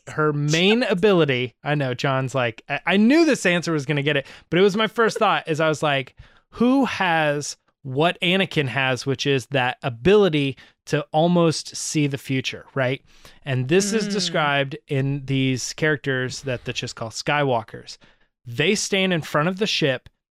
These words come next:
Speaker 1: and the ship shoots into hyperspace, and they are able to see every obstacle that's coming in front of the ship and know that they need to move the ship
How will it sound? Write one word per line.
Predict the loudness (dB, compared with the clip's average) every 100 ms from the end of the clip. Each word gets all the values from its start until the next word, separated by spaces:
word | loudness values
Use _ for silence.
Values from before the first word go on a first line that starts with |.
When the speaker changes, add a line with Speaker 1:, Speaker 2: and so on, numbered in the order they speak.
| _ _ -4
Speaker 1:
and | -2
the | -2
ship | 0 2 0 -2
shoots | -6 -2 2 0 0
into | 0 0
hyperspace, | -2 -2 -2 -4 -4 -4 -4 -8 -16 _ _ _ _
and | -4 -2
they | 0 0 2
are | 2
able | 2 0 -2
to | -6 -8
see | -6 -6 -6 -4
every | -4 0 -2 0
obstacle | -2 -2 -4 -6 -4 -6
that's | -8 -10
coming | -4 -2 -2
in | -4
front | -4 -2 -2
of | -4 -6
the | -4
ship | -4 -4 -8 -20 _ _ _ _ _ _ _ _ -4
and | -2 -2 -4 -2
know | 0 4 4 4 2 0 -6 _
that | -4 -2 -2
they | -2 -2
need | -2 -2
to |
move | -2 2 4 2 0
the | -4
ship | -2 -4 -6